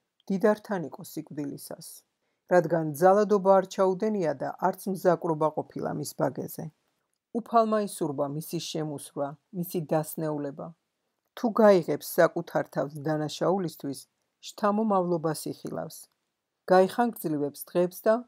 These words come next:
უფლის ნება მისი ხელით აღსრულდება. იხილავს თავისი ტანჯვის შედეგს და გაიხარებს. თავისი ცოდნით მრავალს გაამართლებს,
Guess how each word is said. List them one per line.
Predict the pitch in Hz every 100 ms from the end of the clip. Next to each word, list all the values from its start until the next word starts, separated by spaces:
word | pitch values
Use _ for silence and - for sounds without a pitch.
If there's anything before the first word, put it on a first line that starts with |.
| _ _ _ -
უფლის | 170 - 185 180
ნება | 185 175 202
მისი | 180 156 156
ხელით | - 143 151 151
აღსრულდება. | 139 - - 143 139 143 151 147 - _ _ _ _ _ _ -
იხილავს | 226 240 170 139 -
თავისი | - 165 165 - 156
ტანჯვის | - 160 143 143 139
შედეგს | - - 180 147 -
და | 175
გაიხარებს. | 147 151 143 - 123 - - - _ _ _ _ -
თავისი | 226 220 226 247
ცოდნით | - 175 139 139 151
მრავალს | 143 160 160 160 147 139
გაამართლებს, | 165 170 202 170 - 147 143